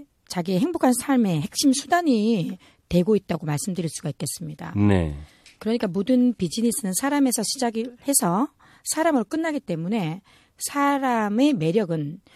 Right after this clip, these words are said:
Speaker 1: 조직을 경영하거나 어떤 사람과 소통함에 있어서도 아주 중요한 역할을 하고 있고
Speaker 2: 네.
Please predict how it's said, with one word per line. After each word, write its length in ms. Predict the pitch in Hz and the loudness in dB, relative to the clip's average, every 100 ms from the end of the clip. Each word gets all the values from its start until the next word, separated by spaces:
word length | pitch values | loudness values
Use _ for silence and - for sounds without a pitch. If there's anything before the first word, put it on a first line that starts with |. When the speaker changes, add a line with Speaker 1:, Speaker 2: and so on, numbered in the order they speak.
| _ _ | _ _
Speaker 1:
조직을 360 | - 226 254 226 | -4 -2 -2 -4
경영하거나 920 | 160 165 196 202 165 160 180 247 285 _ _ _ _ _ _ | -4 -4 -2 -4 -4 -4 -2 -2 -6 _ _ _ _ _ _
어떤 380 | 170 - 185 180 | -10 -6 -6 -4
사람과 360 | 214 262 247 233 | -2 -2 -2 -2
소통함에 520 | - - 330 294 190 | -4 -2 0 2 0
있어서도 380 | 160 156 170 - | -4 -6 -8 -8
아주 180 | 170 170 | -8 -10
중요한 400 | - 185 277 214 | -4 0 0 0
역할을 300 | 156 175 151 | -4 -6 -6
하고 240 | 214 247 | -6 -6
있고 640 | 202 - 160 156 170 147 - - | -6 -6 -4 -2 -2 -4 -8 0
Speaker 2:
네. 460 | 98 92 80 76 | 2 2 0 -6